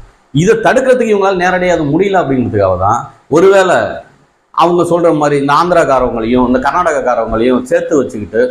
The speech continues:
இங்க கொண்டாந்து நாம் தமிழர் கட்சி சின்னத்தை பிடுங்கிட்டா வந்து அதுக்கு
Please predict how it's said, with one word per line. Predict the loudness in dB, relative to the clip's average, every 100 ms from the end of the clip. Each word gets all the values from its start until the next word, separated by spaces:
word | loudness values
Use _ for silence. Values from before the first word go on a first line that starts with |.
| -6 _ _
இங்க | -2 0
கொண்டாந்து | 0 0 0
நாம் | -2 -2
தமிழர் | -2 -2
கட்சி | -2 -2
சின்னத்தை | -2 -2 -2
பிடுங்கிட்டா | -2 -2 0 0 0 -2 -10 -4
வந்து | 0 2 2 2 0 -4 -8 -16 -4
அதுக்கு | -2 0